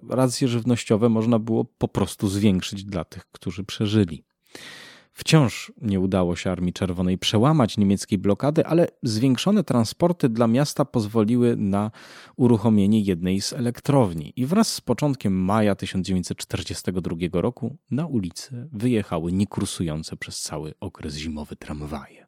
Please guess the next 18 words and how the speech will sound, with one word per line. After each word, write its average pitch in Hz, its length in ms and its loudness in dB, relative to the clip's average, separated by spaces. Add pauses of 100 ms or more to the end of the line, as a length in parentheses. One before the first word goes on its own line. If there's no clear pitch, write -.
(1400)
Zwolna 139 400 4
także 117 540 2
zaczęło 98 580 0
wracać 85 640 -6
życie 90 340 0
koncertowe, - 760 -12 (340)
a 180 260 0
z - 160 -10
trudem 110 460 4
zebrana 90 560 0
orkiestra - 560 -8
Eliasberga 85 840 -4 (760)
występowała, 95 800 2
wykonując 92 640 -2
nawet 80 440 -10
dość - 400 -14
wymagający 123 800 4
repertuar. 78 760 -4